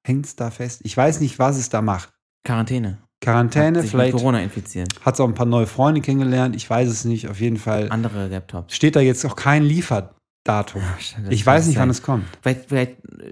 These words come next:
Speaker 2: ist es auch vom Lastwagen gefallen, wie man so schön sagt, und
Speaker 1: So.
Speaker 2: jetzt hat's jemand anderes.
Speaker 1: Oder es w-, will mir so ein Schnippchen
Speaker 2: Schlagen.
Speaker 1: Schnippchen schlagen, sagt man, glaub ich. Schnippchen? Ja.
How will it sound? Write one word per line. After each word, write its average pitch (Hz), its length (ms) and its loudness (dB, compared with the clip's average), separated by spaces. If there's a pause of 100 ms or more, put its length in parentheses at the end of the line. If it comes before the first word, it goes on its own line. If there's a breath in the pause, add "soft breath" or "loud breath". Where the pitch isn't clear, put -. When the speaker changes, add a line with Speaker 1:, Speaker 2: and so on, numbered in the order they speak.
(140)
Speaker 2:
ist 135 140 -4
es 139 120 -2
auch 113 80 -2
vom 117 180 0
Lastwagen 104 480 -2
gefallen, 104 300 -4
wie 107 80 -2
man 110 100 -2
so 104 100 -8
schön 104 200 -8
sagt, 98 320 -4
und 104 60 -2
Speaker 1:
So. 113 120 4
Speaker 2:
jetzt 139 100 4
hat's 120 160 -4
jemand 120 220 -4
anderes. 95 480 -8
Speaker 1:
Oder 165 420 4
es 117 360 -10
w-, 110 160 2
will 139 100 6
mir 143 120 4
so 123 80 4
ein 120 40 2
Schnippchen 98 560 -4 (240)
Speaker 2:
Schlagen. 90 420 -8
Speaker 1:
Schnippchen 120 380 -2
schlagen, 92 260 -12
sagt 90 140 -10
man, 98 80 -2
glaub 92 140 -6
ich. - 60 -12
Schnippchen? 156 600 -2
Ja. - 180 -14